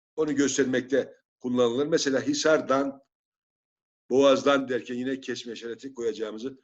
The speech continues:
bilmemiz lazım. Evet arkadaşlar, belli bir yönetme ve tüzükten sonra, yönetmelik ve tüzükten sonra da ne yapılıyormuş? Belli bir yönetmelik ve tüzükten sonra ne yapılıyormuş? Kesme işareti konuluyormuş. Mesela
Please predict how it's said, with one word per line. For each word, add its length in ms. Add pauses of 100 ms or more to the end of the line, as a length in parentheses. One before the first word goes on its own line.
(260)
bilmemiz 460
lazım. 560 (840)
Evet 160
arkadaşlar, 580 (640)
belli 280
bir 80
yönetme 420
ve 140
tüzükten 500
sonra, 480
yönetmelik 540
ve 80
tüzükten 420
sonra 260
da 80
ne 200
yapılıyormuş? 760 (380)
Belli 320
bir 80
yönetmelik 560
ve 100
tüzükten 400
sonra 440 (380)
ne 60
yapılıyormuş? 720 (420)
Kesme 300
işareti 380
konuluyormuş. 640
Mesela 560